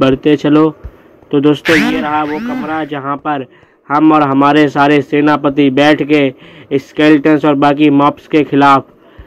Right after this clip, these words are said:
plan बनाते हैं कि उन्हें कैसे आगे परेशान करना है। तो चलो दोस्तों, अभी मैं creative में हूँ तो मैं आपको थोड़ा shortcut से जाके दिखा देता हूँ।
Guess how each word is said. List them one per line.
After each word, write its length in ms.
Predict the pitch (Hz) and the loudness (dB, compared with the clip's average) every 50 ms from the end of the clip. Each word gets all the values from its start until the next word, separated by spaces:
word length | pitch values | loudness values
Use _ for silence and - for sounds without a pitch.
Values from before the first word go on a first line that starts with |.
| _ _ _ _ _ _ _ _ _ _ _ _ _ _ _ _ - - - - | _ _ _ _ _ _ _ _ _ _ _ _ _ _ _ _ -20 -20 -4 0
plan 360 | 156 151 151 156 160 165 160 | 2 4 4 4 4 4 4
बनाते 320 | 156 147 147 143 135 143 | 2 2 0 -2 -2 -2
हैं 200 | 139 135 135 131 | -2 -2 -2 -2
कि 100 | 131 139 | -2 -2
उन्हें 240 | 143 143 143 143 139 | 0 0 0 0 -2
कैसे 360 | 135 147 143 139 135 - 160 | 0 0 0 0 0 0 -2
आगे 300 | 151 139 139 135 139 143 | 0 0 0 2 2 0
परेशान 640 | 135 - 143 135 135 135 123 - - 143 147 151 147 | 0 0 0 2 2 2 0 0 0 0 0 2 2
करना 320 | 139 139 127 123 123 117 117 | 2 0 0 0 0 -2 -2
है। 160 | 117 113 113 - _ _ _ - - - - _ _ _ _ - - _ _ _ - - - - - - - - | -4 -6 -10 -16 _ _ _ -20 -20 -20 -20 _ _ _ _ -20 -20 _ _ _ -20 -20 -20 -20 -20 -20 -6 -2
तो 60 | 156 147 | -2 0
चलो 220 | - 160 160 160 | 2 2 2 4
दोस्तों, 280 | 156 160 151 - 175 165 | 2 0 0 -2 -2 0
अभी 120 | 156 156 | 2 2
मैं 160 | 160 165 156 | 2 2 0
creative 400 | - 151 151 147 147 135 160 160 | 0 0 0 0 0 2 0 2
में 120 | 160 160 156 | 2 2 2
हूँ 120 | 156 151 | 2 0
तो 60 | 160 | 0
मैं 80 | 160 160 | 0 -2
आपको 360 | 143 - 165 165 160 151 - - _ _ _ _ _ _ - _ - - - | -2 -2 -2 -2 -2 -2 -6 -10 _ _ _ _ _ _ -20 _ -14 -6 -2
थोड़ा 180 | 147 151 156 156 | 0 2 2 2
shortcut 440 | 151 - 151 143 139 - - 156 | 0 -2 -2 -4 -2 -2 -4 -6
से 160 | - - - 160 | -4 -2 0 2
जाके 220 | 151 151 139 151 | 2 2 2 0
दिखा 220 | 147 135 131 131 127 | 0 0 -2 -2 -4
देता 180 | 123 117 - | -4 -4 -6
हूँ। 140 | 131 139 151 | -6 -6 -8